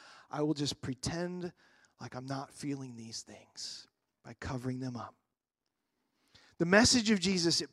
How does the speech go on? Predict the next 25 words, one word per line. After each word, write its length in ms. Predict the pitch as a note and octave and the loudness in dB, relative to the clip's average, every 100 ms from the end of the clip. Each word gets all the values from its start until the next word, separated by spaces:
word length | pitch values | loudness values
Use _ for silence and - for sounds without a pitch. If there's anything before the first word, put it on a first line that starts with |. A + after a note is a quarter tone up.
| _ | _
pierces 800 | - - - A#3 B3+ B3 B3 G3+ | -4 -4 -2 2 6 6 4 2
the 140 | E3 D3+ C3 _ | -2 -4 -6 _
darkness 640 | G#3 G3+ A#3 - A3 G3 - | -2 0 0 0 -2 0 0
of 140 | F3 | -2
depression 640 | D#3+ - E3+ C#3+ - C3 B2+ - - - | -4 -2 -2 -2 -4 -6 -14 -20 -20 -10
and 100 | D3 | -6
addiction 560 | D3 D3+ C#3+ - A#2+ A#2+ - - - | -4 -4 -4 -6 -8 -16 -20 -20 -4
to 120 | - | 0
call 380 | - F#3 G3+ G#3+ | 2 6 8 10
the 140 | G3+ F3+ | 10 8
broken 640 | D3 F3+ G3+ - G3+ F#3+ | 10 12 10 8 0 0
sons 420 | - F#3 F#3+ F3+ | -2 0 -2 0
and 100 | E3+ | -2
daughters 560 | D#3 D3+ C#3+ C#3 C3 - - - - | 0 0 -2 -6 -8 -10 -14 -18 -10
to 80 | E3+ | -2
the 140 | D#3+ | -2
compassionate 800 | - D3+ - - - - E3 D3 | -2 -4 -4 -2 -2 -2 -4 -4
love 160 | C#3 B2+ | -4 -4
of 120 | A#2+ | -8
God, 300 | B2 - - _ _ _ _ _ _ _ | -10 -12 -16 _ _ _ _ _ _ _
where 120 | - D#3+ | 0 2
they 140 | E3 | 2
can 160 | - D3 | 0 -4
be 100 | D3 | -4
known 680 | C#3+ D#3 D#3 C#3+ B2+ B2 | -2 0 0 0 -4 -10